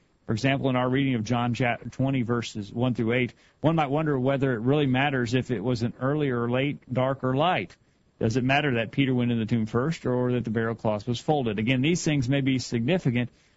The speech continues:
but from a historical viewpoint, why put material like this in unless it had just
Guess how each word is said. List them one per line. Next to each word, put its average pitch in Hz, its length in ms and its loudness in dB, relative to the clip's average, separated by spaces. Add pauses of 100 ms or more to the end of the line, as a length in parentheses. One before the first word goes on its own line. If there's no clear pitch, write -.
but 151 80 2
from 165 160 2
a 151 40 2
historical 180 540 0
viewpoint, 151 460 0
why 156 140 2
put 160 180 -2
material 131 560 0
like 127 180 2
this 120 260 -2 (120)
in 135 520 0 (320)
unless 113 460 0
it 120 80 2
had 110 160 -6
just 123 240 -4